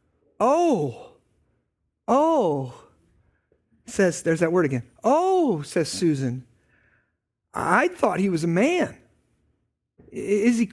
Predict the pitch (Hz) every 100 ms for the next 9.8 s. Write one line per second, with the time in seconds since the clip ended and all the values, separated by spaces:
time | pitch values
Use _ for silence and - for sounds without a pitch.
0 | - 233 226 - 302 370 - 226 190 294
1 | - - _ _ _ _ _ _ _ _
2 | _ _ _ _ _ _ _ _ _ -
3 | 175 233 - 254 - 226 185 190 180 165
4 | 160 170 302 415 - - - _ - 180
5 | 190 170 202 190 156 139 147 269 339 180
6 | 233 _ _ _ _ _ _ _ _ _
7 | _ _ _ - - 180 208 277 403 -
8 | - _ _ _ _ _ _ - - 311
9 | 302 330 - 294 254 294 359 415